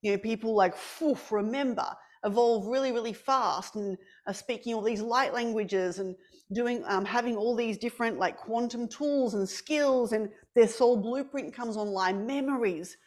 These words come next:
you know, of different incarnations. And ascension, you know, which is this increase, is when we increase our light quota,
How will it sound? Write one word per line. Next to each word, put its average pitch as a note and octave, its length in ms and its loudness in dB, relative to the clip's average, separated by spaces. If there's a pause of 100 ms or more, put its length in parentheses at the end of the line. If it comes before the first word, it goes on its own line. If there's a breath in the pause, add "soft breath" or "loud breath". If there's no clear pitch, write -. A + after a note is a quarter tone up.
(180 soft breath)
you A3+ 120 -2
know, F#3+ 140 0
of G3 360 0
different A3+ 320 -6
incarnations. A3 1040 -4 (480)
And A3+ 580 0 (540)
ascension, B3+ 760 0 (120)
you B3 100 -2
know, A3 280 -2
which A3+ 200 -2
is A3 160 0
this G#3+ 180 -4
increase, G#3 720 0
is A#3+ 400 -4 (320 soft breath)
when C4 200 0
we F#4+ 80 4 (160)
increase B3 720 2
our G3 180 4
light G3+ 400 0
quota, - 560 -4